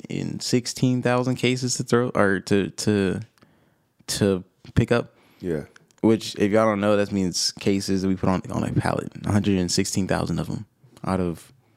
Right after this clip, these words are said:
Speaker 1: what, probably, like, ninety-ish people, which is, it's a lot, but it's not that, it's not that bad. But, so basically, uh, I kinda figured out.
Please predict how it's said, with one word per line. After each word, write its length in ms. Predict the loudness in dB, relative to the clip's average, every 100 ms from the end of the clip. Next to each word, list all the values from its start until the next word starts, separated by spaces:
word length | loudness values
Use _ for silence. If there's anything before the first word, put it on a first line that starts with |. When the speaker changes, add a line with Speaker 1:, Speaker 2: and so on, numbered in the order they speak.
| _ _ _ _ _ _ _ _ -4
Speaker 1:
what, 380 | -2 -2 -6 -10
probably, 380 | -8 -6 -6
like, 300 | -4 -6 -8
ninety-ish 680 | -6 -2 0 0 2 0 2
people, 340 | 0 2 0 -2 _ _ _ _ _ _ _ _ _ _ _
which 160 | 0 2
is, 300 | 0 -4 -10 -18 _ _ _ _
it's 120 | 0
a 40 | 4
lot, 340 | 4 4 2
but 100 | 0
it's 100 | 2
not 120 | 0 0
that, 140 | 0
it's 120 | 0
not 120 | -2
that 120 | -2 -2
bad. 240 | -2 -4 -10 -20 -20 2
But, 320 | 4 4 0 _ -20 _ 0
so 140 | 2
basically, 420 | 4 0 0 -2 -6 _ _ _ 0
uh, 380 | 2 2 0 -4 -14 _ _ _ -4
I 40 |
kinda 160 | -2 0
figured 260 | 2 2
out. 240 | 2 -2